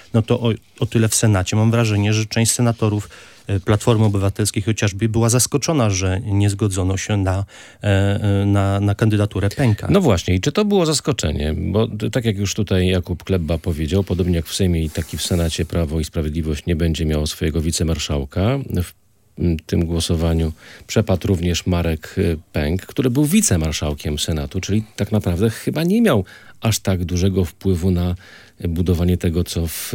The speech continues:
Speaker 2: Senacie się
Speaker 1: Mhm.
Speaker 2: działo, chyba że się mylę.
Speaker 1: Teraz to wygląda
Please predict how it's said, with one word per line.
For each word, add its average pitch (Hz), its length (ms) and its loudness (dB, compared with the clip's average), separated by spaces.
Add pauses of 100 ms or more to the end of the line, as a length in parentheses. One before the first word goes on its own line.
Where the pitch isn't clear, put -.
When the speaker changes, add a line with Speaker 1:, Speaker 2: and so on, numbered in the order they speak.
Speaker 2:
Senacie 78 520 -2
się 87 140 -4
Speaker 1:
Mhm. 98 760 -2
Speaker 2:
działo, 92 460 2
chyba 92 240 0
że 120 120 0
się 131 140 -2
mylę. 69 260 -4 (600)
Speaker 1:
Teraz 135 260 4
to 110 120 2
wygląda 107 520 4